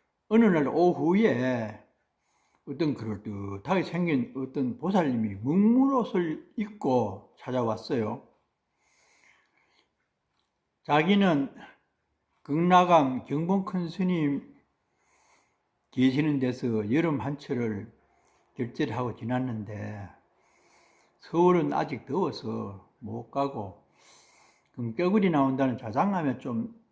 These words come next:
있으면서 기도도 좀 하고 그래 왔는데 혹시 방이 있으면은 좀 형편을 봐 주십시오 이러더라고요. 그래 그때 주지 스님이 제주도로 가고 몇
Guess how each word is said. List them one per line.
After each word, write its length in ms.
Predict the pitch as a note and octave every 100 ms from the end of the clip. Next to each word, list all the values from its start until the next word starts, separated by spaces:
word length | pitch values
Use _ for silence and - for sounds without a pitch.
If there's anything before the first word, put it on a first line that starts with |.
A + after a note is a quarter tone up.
| -
있으면서 500 | A#2+ D3+ C#3 A#2 A2
기도도 540 | - E3 E3+ A#2 G#2+
좀 220 | A2 G2+
하고 720 | F#2+ A#2 B2 G#2+ G2+ F#2+ F2+ _
그래 160 | D#3+
왔는데 580 | C#3 G#2 G#2+ A#2 A2 G2 _ _ _
혹시 400 | A#2+ - B2 A2 - _ _ _ _ _
방이 320 | - D#3+ G#3+ A#2+
있으면은 760 | - E3 D3 A2 A2+ A2+ F#2+ - _ _
좀 240 | - G2 G2+ _ _
형편을 340 | A2+ G2+ D#3 G#2+
봐 160 | A2
주십시오 920 | F#2 G#2+ B2+ B2 - A2 F#2 E2 - - -
이러더라고요. 640 | C3+ C#3+ B2 F#2 - F2+ _ _ _ _ _ _ - _ _ _
그래 160 | A3 G#3
그때 320 | G3 F#3+ E3
주지 300 | D#3+ E3+ E3
스님이 360 | E3 D#3 C#3
제주도로 800 | A2+ C3+ C#3 C#3+ C#3+ C3 C3 - _ - _ _ _ _ -
가고 500 | B2 A#2 A#2 - - -
몇 340 | G#2 A#2+ -